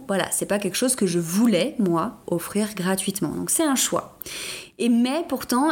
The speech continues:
il est hyper apprécié, les gens l'adorent, pourtant, il n'y a pas de concrètement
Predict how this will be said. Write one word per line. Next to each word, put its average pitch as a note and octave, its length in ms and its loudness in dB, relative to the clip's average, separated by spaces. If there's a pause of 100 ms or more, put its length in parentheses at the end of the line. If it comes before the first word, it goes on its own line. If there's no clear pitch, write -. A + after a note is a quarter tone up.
il G#3 180 4
est B3 220 0
hyper A#3+ 340 2
apprécié, A#3+ 720 2
les G3 160 2
gens A3+ 180 2
l'adorent, G#3+ 580 2
pourtant, A#3+ 380 -2
il D#4 100 6
n'y C4 80 4
a C4+ 60 -2
pas D4+ 480 2
de G3 300 4
concrètement A#3 960 2